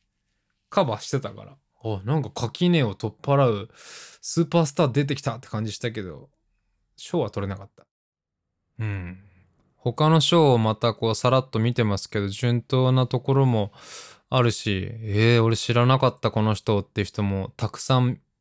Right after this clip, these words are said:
見かけるのが今年のグラミー賞だなっていう個人的な感想です。まあ、あとはやっぱこう、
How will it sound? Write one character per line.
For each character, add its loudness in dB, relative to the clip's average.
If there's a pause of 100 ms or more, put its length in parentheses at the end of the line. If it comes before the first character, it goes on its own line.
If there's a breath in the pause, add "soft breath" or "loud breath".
(260)
見 0
か 0
け 4
る 6
の 2
が -2
今 -4
年 -2
の 0
グ 0
ラ 2
ミ 2
ー 2
賞 -2
だ -4
な -2
っ -8
て -12
い -6
う -14 (200)
個 0
人 2
的 0
な 0
感 -2
想 -6
で -8
す。 -20 (880)
ま 0
あ、 6
あ 4
と 2
は 6
や 4
っ -2
ぱ -4
こ -2
う、 -20